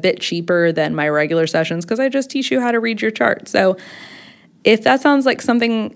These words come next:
that sounds fun to you, maybe go ahead and sign up for that around that date, and you might find that you really, really enjoy learning about astrology. The next transit that's happening is on December thirtieth. Venus, which is in Sagittarius, is forming a square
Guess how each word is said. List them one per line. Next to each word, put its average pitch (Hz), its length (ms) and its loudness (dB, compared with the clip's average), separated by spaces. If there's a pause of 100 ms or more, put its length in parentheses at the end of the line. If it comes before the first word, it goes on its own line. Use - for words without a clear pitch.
(120)
that 196 440 4
sounds 220 580 2
fun 240 280 2
to 262 100 -2
you, 262 480 0
maybe 214 340 0
go 220 200 4
ahead 226 260 2
and 226 200 0
sign 190 340 -4
up 214 140 -4
for 208 120 -2
that 226 320 2
around 180 340 2
that 180 220 -4
date, 190 380 0
and 160 100 -4
you 170 80 -4
might 175 220 -4
find 175 380 -4
that - 120 -4
you 170 220 -4
really, 160 500 -2
really 170 360 0
enjoy 160 440 -2
learning 156 280 -4
about 160 180 0
astrology. 190 760 -2 (680)
The 240 120 4
next 247 400 2
transit 247 420 0
that's 214 160 -2
happening 208 440 0
is 190 100 -2
on 175 120 -2
December 196 420 -2
thirtieth. 220 640 0
Venus, 220 840 -2
which 185 260 -2
is 175 120 -4
in 170 120 -4
Sagittarius, 170 800 0
is - 200 -8
forming 175 380 -4
a 170 40 -6
square 185 840 0